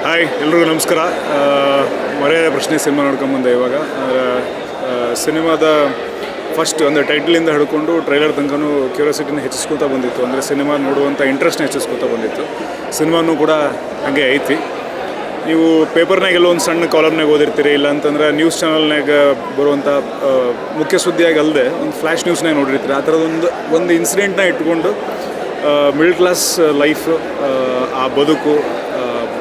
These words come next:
ಬದುಕನ್ನ ಹಸನಾಗಿ, ಆ, ಮಾಡ್ಕೊಳ್ಳೋಕ್ಕೆ ಅವರ, ಆ, ಆಲೋಚನೆಗಳು ಮತ್ತು, ಆ, ಬಾಂಧವ್ಯಗಳು.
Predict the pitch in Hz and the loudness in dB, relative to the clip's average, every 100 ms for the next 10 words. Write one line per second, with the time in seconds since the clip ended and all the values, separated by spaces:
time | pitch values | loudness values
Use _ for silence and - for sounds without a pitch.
0 | 127 143 151 151 147 131 - 151 143 147 | -2 0 0 0 -2 -2 -4 0 0 0
1 | 135 - - - 139 127 135 147 156 151 | -2 -4 -8 -6 -6 -2 -2 0 2 2
2 | 135 147 123 139 143 139 135 113 - - | 2 2 4 4 4 2 0 -4 -6 -8
3 | - 131 127 120 127 147 143 147 139 135 | -4 -2 -2 0 2 2 2 0 0 2
4 | 135 131 120 123 123 120 117 110 - - | 2 0 -4 -2 0 0 -4 -6 -8 -8
5 | - - 120 120 117 135 160 156 143 131 | -8 -8 -6 -4 -2 0 2 4 4 4
6 | 127 127 - | 2 -2 -4